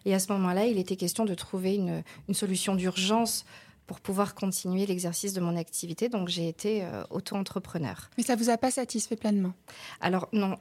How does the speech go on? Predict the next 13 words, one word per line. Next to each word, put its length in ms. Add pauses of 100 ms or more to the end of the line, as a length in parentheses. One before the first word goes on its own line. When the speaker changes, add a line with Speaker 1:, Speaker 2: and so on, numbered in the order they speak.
Speaker 1:
c'est 180
un 80
statut 520
qui 360
est 260
assez 240
simple 460 (240)
parce 160
qu'on 140
s'inscrit 480
assez 200
rapidement. 720
Euh, 380